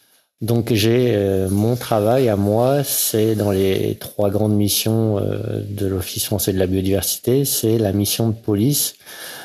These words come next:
euh, et la mission de police judiciaire, c'est-à-dire que j'ai des pouvoirs de police qui me permettent de mener, euh, des enquêtes sous l'autorité d'un, d'un magistrat, d'un procureur la plupart du temps,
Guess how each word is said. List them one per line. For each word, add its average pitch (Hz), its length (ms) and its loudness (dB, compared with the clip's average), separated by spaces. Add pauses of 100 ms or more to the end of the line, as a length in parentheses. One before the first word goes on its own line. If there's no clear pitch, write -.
(220)
euh, 92 1000 0 (120)
et 95 120 0
la 98 120 2
mission 101 380 0
de 113 60 -2 (140)
police 107 380 2
judiciaire, 101 800 0
c'est-à-dire 107 480 -4
que 107 160 0
j'ai 101 140 0
des 98 140 0
pouvoirs 110 420 0
de 104 120 2
police 113 720 0 (100)
qui 104 140 -4
me 101 120 2
permettent 110 440 0
de 104 100 2
mener, 104 500 2
euh, 101 320 0
des 95 220 0
enquêtes 104 380 -2
sous 104 120 -4
l'autorité 95 520 -2
d'un, 90 260 -2 (100)
d'un 90 240 -4
magistrat, 90 540 -2
d'un 85 220 0 (340)
procureur 101 500 -2
la 90 120 -4
plupart - 340 -8
du 85 140 -4
temps, 139 280 -2